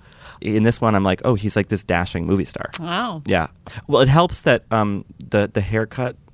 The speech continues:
Speaker 1: of the
Speaker 2: Mm.
Speaker 1: time, like, the,
Speaker 2: Oh,
Speaker 1: is
Speaker 2: like
Speaker 1: kind
Speaker 2: the
Speaker 1: of the same haircut that's, like, trendy
Speaker 2: Yeah, like
Speaker 1: now,
Speaker 2: the
Speaker 1: like
Speaker 2: white,
Speaker 1: the,
Speaker 2: the,
Speaker 1: the
Speaker 2: the
Speaker 1: kind of
Speaker 2: short
Speaker 1: s-,
Speaker 2: sides
Speaker 1: the
Speaker 2: and the
Speaker 1: swept
Speaker 2: long on the
Speaker 1: back.
Speaker 2: top,
Speaker 1: Yeah, yeah,
Speaker 2: yeah.
Speaker 1: yeah. So he, he looks like kind of like a modern guy.
Speaker 2: <laughs>
Speaker 1: Um, it's really funny.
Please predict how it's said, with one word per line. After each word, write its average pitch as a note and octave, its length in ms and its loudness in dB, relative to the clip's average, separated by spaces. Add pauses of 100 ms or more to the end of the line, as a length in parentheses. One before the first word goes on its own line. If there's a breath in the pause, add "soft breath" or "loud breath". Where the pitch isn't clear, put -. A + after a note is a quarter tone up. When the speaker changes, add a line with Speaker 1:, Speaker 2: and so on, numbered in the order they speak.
(220)
Speaker 1:
of A#2+ 120 -6
the A3 60 -4 (100)
Speaker 2:
Mm. A3+ 60 -4
Speaker 1:
time, B2+ 440 -2 (540 soft breath)
like, A2 140 0
the, A#3 80 2
Speaker 2:
Oh, A3+ 340 2
Speaker 1:
is - 60 2
Speaker 2:
like F#3+ 120 0
Speaker 1:
kind C3+ 260 0
Speaker 2:
the C3 40 0
Speaker 1:
of - 80 -10
the C3+ 80 -2
same A#2+ 280 0
haircut A2+ 420 0
that's, G#2+ 180 -4
like, G2+ 140 -4
trendy G2+ 280 0 (120)
Speaker 2:
Yeah, A#3 120 6
like A3 60 4
Speaker 1:
now, G#3 40 0
Speaker 2:
the A3 80 4
Speaker 1:
like G#3+ 180 4
Speaker 2:
white, F#3+ 80 -4
Speaker 1:
the, G#3 80 -2
Speaker 2:
the, G#3+ 60 2
Speaker 1:
the - 60 -4
Speaker 2:
the - 80 -2
Speaker 1:
kind G3+ 80 -4
of G#3+ 80 2
Speaker 2:
short A#3 180 4
Speaker 1:
s-, G3+ 60 -10
Speaker 2:
sides G#3 320 4
Speaker 1:
the A3 40 -4
Speaker 2:
and G3+ 80 -4
the G3 40 -2
Speaker 1:
swept G3 140 0
Speaker 2:
long F#3+ 100 -2
on F#3+ 60 -2
the A3 40 4
Speaker 1:
back. G#3+ 140 6
Speaker 2:
top, F#3+ 200 6
Speaker 1:
Yeah, C3 60 4
yeah, A#2+ 60 6 (220)
Speaker 2:
yeah. - 0 - (120)
Speaker 1:
yeah. - 60 -2
So C3+ 200 2
he, C3 240 -4
he C#3+ 160 2
looks C#3+ 320 2
like C3 180 2
kind B2 240 -2
of B2 60 -2
like A2+ 140 0
a G#2+ 80 0
modern G2+ 460 0 (120)
guy. G2+ 240 0 (180 loud breath)
Speaker 2:
<laughs> C#4+ 120 4 (160)
Speaker 1:
Um, - 100 8
it's F#4 340 2
really B3 160 -6
funny. F#3+ 300 -6